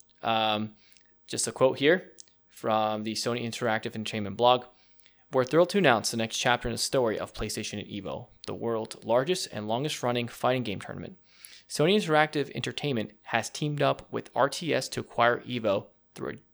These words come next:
joint venture partnership. With expertise spanning esports event management, brand and developer consulting, and gaming talent management, R T S is a new venture led by S E O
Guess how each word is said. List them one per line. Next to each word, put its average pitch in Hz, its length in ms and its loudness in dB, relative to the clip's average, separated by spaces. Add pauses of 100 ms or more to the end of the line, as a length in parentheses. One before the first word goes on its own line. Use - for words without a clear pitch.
joint 139 400 -2
venture 123 380 -2
partnership. - 600 -6 (920)
With 117 200 -8
expertise 160 540 0
spanning 123 340 -2
esports 127 500 -4
event 117 340 0 (400)
management, 131 500 -2
brand 131 320 0
and 117 140 -6
developer 117 480 0 (120)
consulting, 117 480 -4
and 110 140 -6
gaming 123 460 -6 (480)
talent 123 340 0
management, 113 500 -4 (460)
R 143 140 6
T 143 200 -4
S 131 180 0
is 107 120 -8
a 104 80 -4
new 120 220 -2
venture 117 340 -4
led 104 300 -4
by 95 400 0
S 120 200 -2
E 120 200 -2
O 104 240 2